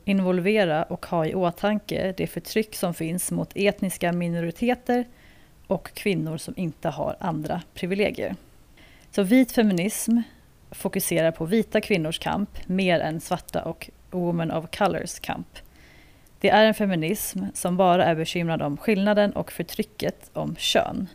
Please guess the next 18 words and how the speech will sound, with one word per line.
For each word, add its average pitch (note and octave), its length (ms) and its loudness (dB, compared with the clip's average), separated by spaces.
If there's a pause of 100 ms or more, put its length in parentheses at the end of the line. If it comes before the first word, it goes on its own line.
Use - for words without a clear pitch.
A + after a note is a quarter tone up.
(560)
och F3+ 140 0
tar F3 180 4
inte F#3 360 0
i F#3 100 2
åtanke F3 580 -2
de D3+ 140 -2
skillnader D3+ 540 0
och - 160 -10
förtryck - 400 -6
som, D3+ 200 -4 (360)
förtryck F#3+ 520 -4
som E3+ 220 -4
finns D#3+ 520 -6
om E3+ 220 -2
ras, G#3 440 4
klass, - 560 -2
ålder, E3 540 -2 (640)
möjligheter, D#3+ 840 0